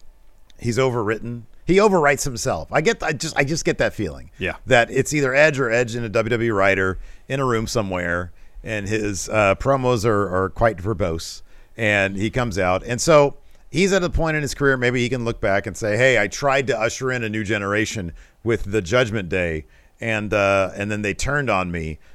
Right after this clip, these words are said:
Speaker 1: No, so I'm a, you know, th-, there's no country for old men, I guess."
Speaker 2: Mm-hmm. Mm-hmm.
Speaker 1: Um, maybe that's gonna be his thing. You know what, man? The one thing that I've appreciated, even, even through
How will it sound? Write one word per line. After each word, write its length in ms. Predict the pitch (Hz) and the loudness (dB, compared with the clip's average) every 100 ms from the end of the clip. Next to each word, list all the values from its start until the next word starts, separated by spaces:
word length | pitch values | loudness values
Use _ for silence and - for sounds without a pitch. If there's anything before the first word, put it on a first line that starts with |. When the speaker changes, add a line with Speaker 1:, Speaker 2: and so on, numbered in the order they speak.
| - | -12
Speaker 1:
No, 100 | 107 | -8
so 180 | 98 131 | -4 0
I'm 220 | 117 110 | 0 0
a, 220 | 104 98 | 0 0
you 140 | 98 104 | -2 -2
know, 240 | 92 90 | 0 -2
th-, 200 | 87 92 | -6 -10
there's 200 | 90 90 | -8 -4
no 180 | 113 110 | 0 0
country 320 | - 107 117 | -2 -6 -8
for 160 | 92 120 | -8 -2
old 140 | 104 | -2
men, 300 | 101 113 90 - | 0 0 0 -6
I 120 | 82 | -12
guess." 160 | 76 104 | -8 -6
Speaker 2:
Mm-hmm. 680 | 101 90 - - - - | -6 -8 -14 -20 -20 -10
Mm-hmm. 100 | 101 | -4
Speaker 1:
Um, 300 | 110 107 98 | -2 -2 0
maybe 240 | 110 120 110 | 2 2 2
that's 240 | 104 98 | 0 0
gonna 180 | - 101 | -4 -4
be 140 | 92 | -2
his 220 | 90 82 | -2 -4
thing. 340 | - 113 101 95 _ _ | -4 -4 -2 -6 _ _
You 140 | - 226 | -6 2
know 80 | 202 | 4
what, 180 | 165 | 4
man? 440 | 135 135 135 131 123 | 2 -2 -2 -4 -4
The 80 | 151 | -2
one 200 | 180 202 | 0 0
thing 140 | 175 165 | -2 0
that 100 | 139 | 0
I've 120 | 120 | 0
appreciated, 460 | 107 123 107 123 131 | -2 -2 0 0 2
even, 320 | 170 202 170 | 0 0 -2
even 420 | - 147 185 196 147 _ | -4 -2 -2 -4 -6 _
through 500 | 160 165 139 98 92 | 0 2 2 0 -4